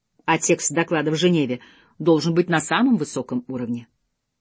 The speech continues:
«Ничего удивительного, что Стейнбек так хорошо писал», — подумал он. «Известно же, что он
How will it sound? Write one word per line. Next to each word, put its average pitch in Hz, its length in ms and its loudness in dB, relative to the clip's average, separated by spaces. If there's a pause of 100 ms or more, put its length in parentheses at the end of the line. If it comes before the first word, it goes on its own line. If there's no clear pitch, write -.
«Ничего 220 360 4
удивительного, 247 540 4
что 240 160 0
Стейнбек 175 520 2
так 165 200 -2
хорошо 175 320 0
писал», — 147 360 -4
подумал 139 380 -4
он. 131 160 -2 (380)
«Известно 175 520 2
же, 269 120 0
что - 240 -2
он 151 340 0